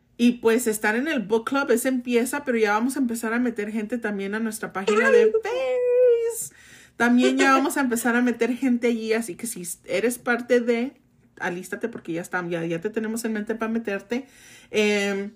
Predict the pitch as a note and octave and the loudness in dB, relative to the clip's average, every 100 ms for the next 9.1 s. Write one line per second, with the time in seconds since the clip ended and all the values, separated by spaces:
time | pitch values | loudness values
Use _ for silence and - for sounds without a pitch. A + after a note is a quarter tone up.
0 | _ - - _ A#3 A#3+ C#4+ E4+ B4 - | _ -20 -20 _ 4 4 4 6 6 6
1 | - D#4 E4+ F#4+ D4 B3+ B3 B3 C#4 C#4 | 0 0 2 0 2 4 4 2 0 -2
2 | B3+ - G#3+ G#3 G3+ G3+ G#3 A3+ D#4+ - | -4 -2 -2 -2 -4 -2 -2 0 -2 0
3 | A#3 A3 G#3 A#3+ G3+ F#3+ F#3+ - A3+ A3 | -2 0 -4 -2 -4 -4 -8 -6 -4 -4
4 | A#3 - F#3 F3+ F3 _ _ _ _ - | -8 -6 -6 -4 -8 _ _ _ _ -6
5 | F#3 G3 G3 - A3+ G#3+ G3 G#3 - G#3 | -2 -2 -4 -4 -6 -6 -6 -8 -8 -6
6 | G#3+ G#3 G3+ G#3+ F#3+ A3+ G3+ F#3 F3+ F3+ | -6 -6 -10 -10 -10 -10 -10 -10 -8 -8
7 | F#3 F3+ G3+ G3+ - F3+ F3+ F#3 F#3 F#3 | -10 -10 -10 -10 -10 -10 -10 -12 -12 -10
8 | F3+ - E3 E3+ E3+ _ - A#3+ - F#4+ | -12 -12 -10 -8 -10 _ -16 -14 -12 -12
9 | - | -12